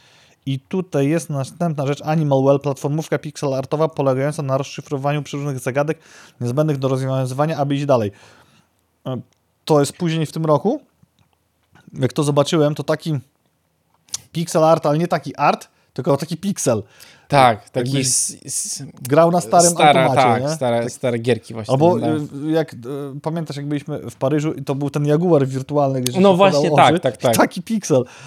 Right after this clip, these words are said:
Speaker 1: dosyć
Speaker 2: No.
Speaker 1: mocny, że to nawet moglibyście na kalkulatorze wyświetlić, ale z pomysłem. Nie zrobisz, nie zro-, nie z rogatki. I cały czas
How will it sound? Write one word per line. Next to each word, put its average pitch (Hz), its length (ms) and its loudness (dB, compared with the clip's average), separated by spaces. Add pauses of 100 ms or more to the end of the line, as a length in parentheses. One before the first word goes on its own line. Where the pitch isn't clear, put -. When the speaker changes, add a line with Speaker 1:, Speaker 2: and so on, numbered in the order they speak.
Speaker 1:
dosyć 143 280 -6
Speaker 2:
No. 214 60 0
Speaker 1:
mocny, 143 440 2
że 135 100 -4
to 147 200 -2
nawet 151 260 -2
moglibyście 156 480 -4
na 160 80 -2
kalkulatorze 156 480 -4
wyświetlić, 147 440 -4
ale 151 180 0
z - 60 -12
pomysłem. 151 540 0 (480)
Nie 143 140 -2
zrobisz, 185 420 0
nie 160 140 -4
zro-, 151 180 -4
nie 147 180 -6
z 147 40 -4
rogatki. 147 520 -2 (280)
I 131 100 -6 (240)
cały 233 420 2
czas 180 440 2